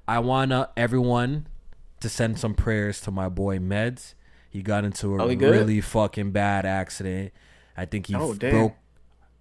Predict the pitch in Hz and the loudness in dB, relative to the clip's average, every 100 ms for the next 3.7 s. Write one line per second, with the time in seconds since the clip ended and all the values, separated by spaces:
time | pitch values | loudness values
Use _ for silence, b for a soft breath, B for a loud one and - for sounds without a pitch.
0 | _ 95 87 113 110 110 110 98 92 92 | _ -18 0 2 4 4 0 -2 -4 -2
1 | 104 104 110 101 101 - 101 95 - 98 | 0 0 -2 -2 -2 0 0 -2 -2 -4
2 | 95 - 95 95 98 95 90 92 98 98 | -4 -6 -8 -6 -6 -4 -6 -4 -4 -4
3 | 101 90 98 92 92 92 | -4 -4 -4 -2 -4 -8